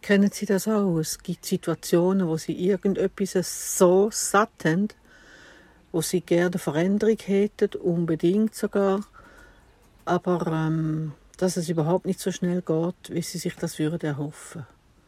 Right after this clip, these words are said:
Für mich zum Beispiel ist covid-Pandemie so etwas. Oder die vielen heftigen Gewitter in den letzten Tagen und Wochen.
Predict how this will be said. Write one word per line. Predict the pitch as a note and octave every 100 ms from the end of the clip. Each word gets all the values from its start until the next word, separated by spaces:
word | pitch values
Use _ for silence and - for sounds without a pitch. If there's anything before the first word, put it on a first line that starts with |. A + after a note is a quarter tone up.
| _ _ _ _ _ _ _ _
Für | - F#3+
mich | G#3+ B3+ C#4 - _ _ _ -
zum | F#3 F3
Beispiel | G3+ A3 - G#3 G3+ G3+ - _ _ _
ist | E3+ E3 - - -
covid-Pandemie | - F#3 G3+ - F3 F3 F3+ E3+ E3+
so | E3+ D#3+
etwas. | D3+ D3+ - C#3+ - - _ _ - - - - _
Oder | - F3 E3+ F3 E3+ - - _ -
die | F#3
vielen | - F#3+ F#3 G3 F#3+ - -
heftigen | G3 F#3 - F#3 E3
Gewitter | - F3+ - -
in | E3+
den | E3
letzten | D#3+ D#3 - E3
Tagen | - D#3 E3 D#3
und | C#3+
Wochen. | C#3 C3+ - -